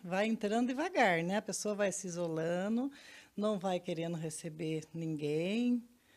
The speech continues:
fica naquele mundo fechado, e daí depois, quando cai na, na tomar o remédio, não consegue se livrar.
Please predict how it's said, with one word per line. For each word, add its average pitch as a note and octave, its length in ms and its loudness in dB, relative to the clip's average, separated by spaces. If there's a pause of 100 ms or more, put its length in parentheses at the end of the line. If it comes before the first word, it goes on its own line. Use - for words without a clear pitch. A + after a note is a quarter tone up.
(280)
fica G3 260 -4
naquele F#3 320 -4
mundo E3+ 320 0
fechado, G3+ 1120 -2
e G3+ 120 0
daí F#3+ 180 0
depois, F#3 420 -2
quando F#3 280 -6
cai F3+ 360 0
na, F3+ 140 -4
na D#3 420 -6
tomar E3 380 -4
o F3+ 40 -4
remédio, E3+ 520 -4
não G3 340 0
consegue G3 600 -2
se - 180 -8
livrar. E3 480 -6